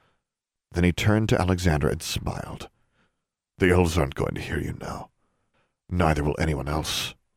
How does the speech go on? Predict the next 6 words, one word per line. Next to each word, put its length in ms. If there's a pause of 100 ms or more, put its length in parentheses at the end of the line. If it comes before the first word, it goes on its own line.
(1200)
He 120
nodded 340
to 100
Darla. 440 (1120)
"Go 160
ahead." 420